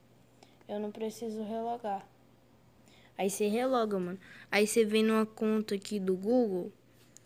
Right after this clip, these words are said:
entra em qualquer conta que cê nunca, nunca entrou. Aí eu vou colocar em qualquer um aqui.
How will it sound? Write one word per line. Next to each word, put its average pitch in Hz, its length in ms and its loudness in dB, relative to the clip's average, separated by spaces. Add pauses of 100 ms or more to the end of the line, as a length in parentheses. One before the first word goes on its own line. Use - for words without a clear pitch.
(180)
entra 247 360 0
em 247 180 2
qualquer 254 440 -2
conta 254 360 -2
que - 120 -12
cê 240 200 -4
nunca, 262 560 -2 (400)
nunca 302 800 -2
entrou. 247 720 -2 (1160)
Aí 190 160 -4
eu 196 80 -4
vou 185 120 -8
colocar 185 400 -10
em 190 140 -6
qualquer 180 340 -10
um 175 200 -8
aqui. 226 280 -6